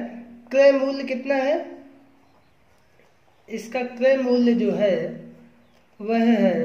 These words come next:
दस हजार दो सौ रुपये और विक्रय मूल्य कितना है इसका,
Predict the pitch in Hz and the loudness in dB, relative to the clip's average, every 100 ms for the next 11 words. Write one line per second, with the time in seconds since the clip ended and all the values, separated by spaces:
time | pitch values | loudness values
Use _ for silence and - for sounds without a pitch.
0 | - - - - - 170 240 240 214 190 | -6 -12 -18 -20 -16 -2 -2 -2 -2 -2
1 | 175 175 226 - - - _ 180 170 202 | -2 -6 -8 -10 -20 -20 _ -14 0 2
2 | 196 196 185 165 - - - - - _ | 2 0 -4 -6 -10 -16 -18 -20 -20 _
3 | _ _ _ _ _ _ _ _ _ _ | _ _ _ _ _ _ _ _ _ _
4 | _ _ - 202 226 262 - - - - | _ _ -2 2 4 2 -6 -14 -20 -20
5 | - _ _ 170 214 220 285 302 302 302 | -20 _ _ -8 -6 -6 0 2 2 -4
6 | 294 269 240 285 277 277 277 233 294 | -8 -10 -6 -2 0 0 0 -2 -4